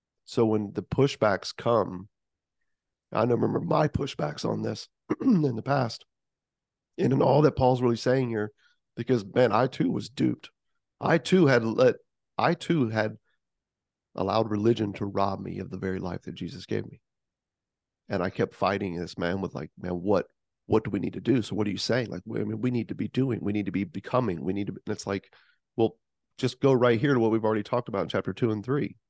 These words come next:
as you just brought up. And then Paul even goes on, adding to that to, to show us that the same way you entered into this reality, the way, the way by which you've awakened to reality, or your union with God by faith, is the same way you grow.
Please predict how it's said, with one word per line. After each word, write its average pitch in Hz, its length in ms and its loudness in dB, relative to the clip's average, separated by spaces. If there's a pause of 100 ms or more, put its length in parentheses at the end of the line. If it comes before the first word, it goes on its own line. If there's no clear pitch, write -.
(120)
as 101 160 -4
you 104 100 -2
just 104 240 -4
brought 92 240 2
up. 127 240 -2 (540)
And 107 60 -8
then 110 80 -4
Paul 113 260 4
even 110 160 -2
goes 104 240 0
on, 113 380 0
adding 104 300 0
to 131 180 -2
that 110 260 0
to, 107 80 -8 (280)
to 98 80 -4
show 147 440 0
us 110 140 0
that 101 140 -2 (460)
the 120 80 -6
same 139 320 2
way 127 120 6
you 117 300 2
entered 123 360 -2
into 147 400 0
this 123 360 -6
reality, 107 500 0
the 113 120 -2
way, 110 200 2
the 117 120 -2
way 127 220 4
by 113 100 2
which 117 240 0
you've 107 120 -2
awakened 107 480 0
to - 140 -8
reality, 87 540 -6 (340)
or 98 60 -8
your 113 200 -2
union 110 380 -4
with 135 140 -10
God 98 240 -10 (160)
by 117 120 0
faith, 110 260 -4 (440)
is 131 100 -4
the 131 60 -8
same 156 340 -2
way 151 100 0
you 147 180 -2
grow. 139 540 -6